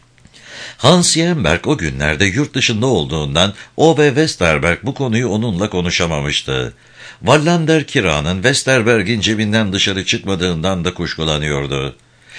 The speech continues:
Ne var ki Westerberg Güney Afrikalı konukların kimler olduğunu bilmiyordu. Wallander o gün öykünün bu kadarını öğrenebilmişti.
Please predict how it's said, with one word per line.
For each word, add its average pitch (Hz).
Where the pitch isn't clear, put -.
Ne 170
var 170
ki 147
Westerberg 80
Güney 120
Afrikalı 78
konukların 78
kimler 127
olduğunu 104
bilmiyordu. 73
Wallander 165
o 143
gün 147
öykünün 127
bu 147
kadarını 80
öğrenebilmişti. 71